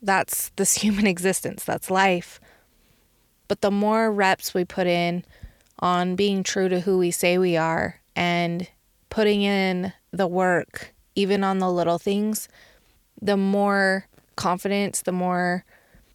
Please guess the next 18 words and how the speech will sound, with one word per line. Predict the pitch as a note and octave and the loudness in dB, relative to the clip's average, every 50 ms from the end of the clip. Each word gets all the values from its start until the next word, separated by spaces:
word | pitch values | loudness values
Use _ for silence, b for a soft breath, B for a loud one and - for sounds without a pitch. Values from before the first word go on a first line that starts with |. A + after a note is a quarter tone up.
| _ _ _ _ _ _ | _ _ _ _ _ _
inner | - G3 F#3+ G3+ G#3 G3+ | -2 0 0 2 0 -2
peace, | - - G#3 F#3+ F#3+ F#3+ F#3+ F#3+ - - - - - - - _ _ _ _ _ _ _ _ _ _ _ _ _ _ _ _ _ _ _ _ _ _ F#3 | -2 0 0 2 2 2 2 0 0 -2 -4 -6 -8 -14 -20 _ _ _ _ _ _ _ _ _ _ _ _ _ _ _ _ _ _ _ _ _ _ -2
and | G3+ G3 G3 | 0 2 2
the | F#3+ F#3+ | 2 0
more | F#3+ F#3 F#3 F#3 F#3 F3+ F3+ | 0 0 0 0 0 0 -2
grace | - F3 F#3 G3 F#3+ G3+ - - | 0 0 2 2 2 2 0 0
we | G3 F#3 | -2 0
can | - G3 F#3+ | 0 0 -2
afford | F3+ - G3+ G3 F#3 | -2 0 0 0 2
ourselves | F3+ F#3 F3 - F#3 E3+ E3 E3+ F3 F#3 F#3+ - - | 2 0 0 0 0 0 0 0 0 -2 -4 -6 -6
when | G3+ G3 F#3 E3+ F3 | -4 -4 -2 -2 0
we | E3+ F3 | -2 -2
do | E3 - D#3+ D#3 | -2 -4 -6 -6
fall | - - - - | -4 -6 -6 -4
short. | E3+ - - - - - - - - - _ _ _ _ _ _ _ _ _ _ _ _ _ _ _ b b b b b b b b b b b b b _ | -4 -6 -6 -6 -6 -8 -8 -10 -16 -20 _ _ _ _ _ _ _ _ _ _ _ _ _ _ _ b b b b b b b b b b b b b _
Giving | A3+ A#3 A3 B3 B3 | 2 2 2 2 2
yourself | B3+ B3+ A#3 - A#3+ G#3+ G3 - | 0 0 0 0 0 -2 -2 -4
grace | - F3+ F3+ F3+ F3+ F3+ F3 - - - - | -2 -2 0 0 0 0 -2 -4 -8 -10 -12